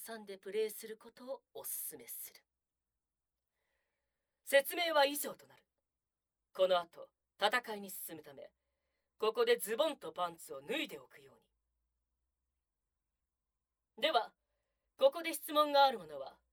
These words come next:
手を挙げてほしい。よーし、わかった。複数名いるようだが。まあ、なんとかなるので、頑張るように。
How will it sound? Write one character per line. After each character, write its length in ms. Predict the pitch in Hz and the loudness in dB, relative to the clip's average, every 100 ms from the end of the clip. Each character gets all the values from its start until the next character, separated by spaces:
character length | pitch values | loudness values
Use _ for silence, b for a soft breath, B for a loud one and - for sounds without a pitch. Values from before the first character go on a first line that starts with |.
| _ _ _ | _ _ _
手 180 | - 370 | -4 2
を 60 | 233 | 2
挙 160 | - | 2
げ 60 | - | -10
て 80 | 147 | -20
ほ 100 | - | -20
し 220 | - - _ _ _ _ _ _ _ _ _ _ _ _ _ _ _ _ _ _ _ _ _ _ _ _ _ | -20 -20 _ _ _ _ _ _ _ _ _ _ _ _ _ _ _ _ _ _ _ _ _ _ _ _ _
い。 60 | 151 | -6
よ 320 | 143 156 180 | -4 -6 -10
ー 40 | |
し、 220 | 196 - 165 | -12 -10 -10
わ 120 | 151 | -12
か 100 | 170 | -14
っ 40 | _ | _
た。 200 | 147 - _ _ _ _ _ | -16 -16 _ _ _ _ _
複 200 | - - | -20 -12
数 280 | - 285 294 | -8 -4 -2
名 240 | 214 170 147 | 0 0 0
い 80 | |
る 100 | 147 | -4
よ 140 | 143 131 | -18 -20
う 20 | |
だ 120 | 117 | -20
が。 160 | - - - _ _ _ _ _ _ _ _ | -20 -20 -20 _ _ _ _ _ _ _ _
ま 500 | 190 247 285 208 135 | 2 2 2 -2 -14
あ、 40 | 117 | -14
な 100 | 151 | -14
ん 100 | 269 | -14
と 120 | - 233 | -20 -20
か 100 | _ | _
な 120 | - | -20
る 60 | 185 | -20
の 80 | _ | _
で、 240 | - - _ _ _ _ _ | -20 -20 _ _ _ _ _
頑 400 | 180 202 233 240 | 4 4 2 -8
張 120 | 233 226 | -18 -18
る 180 | 143 123 | -20 -20
よ 120 | 143 | -20
う 160 | 156 | -20
に。 100 | _ | _